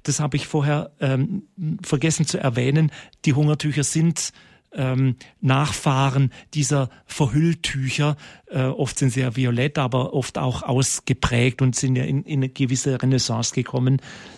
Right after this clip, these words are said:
aber dann sch-, fast schon wieder auch nicht mehr Augenfasten, sondern dann, äh, wieder, wieder etwas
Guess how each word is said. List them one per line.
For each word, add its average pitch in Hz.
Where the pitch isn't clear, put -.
aber 135
dann 135
sch-, -
fast 131
schon 135
wieder 131
auch 135
nicht 131
mehr 127
Augenfasten, 131
sondern 127
dann, 127
äh, 151
wieder, 131
wieder 120
etwas -